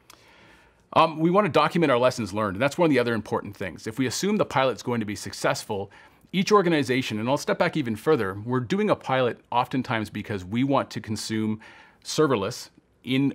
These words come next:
a term or in a methodology that our organization can best understand. And so if I'm thinking a certain way today, when I go through the pilot process,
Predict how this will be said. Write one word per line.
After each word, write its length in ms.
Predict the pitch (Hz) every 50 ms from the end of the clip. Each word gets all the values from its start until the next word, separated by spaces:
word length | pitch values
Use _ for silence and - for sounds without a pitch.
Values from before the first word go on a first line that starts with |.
| - -
a 100 | 101 110
term 400 | - - - - 147 143 139 143
or 180 | 127 107 113 110
in 120 | 110 110
a 20 | 113
methodology 640 | 113 123 117 - 113 113 113 120 120 113 92 104 104
that 100 | 110 107
our 80 | 104
organization 840 | 85 120 110 113 113 107 98 98 110 113 107 - 113 104 101 - - -
can 140 | - 123 104
best 260 | 104 110 107 - -
understand. 600 | 110 101 92 92 - - 110 98 90 85 80 95
And 80 | 104
so 120 | - 113 104
if 120 | 98 -
I'm 180 | 117 120 113 107
thinking 340 | - - 143 127 139 135 120
a 40 |
certain 280 | 95 - 139 113 - 117
way 160 | 113 104 101
today, 380 | 98 - 113 117 156 160 143 127
when 160 | 120 131 123
I 60 | 120
go 160 | 117 127 143
through 140 | 139 - 170
the 60 | 139
pilot 360 | 110 - - 190 196 143 - -
process, 520 | - 120 110 101 - - 117 113 -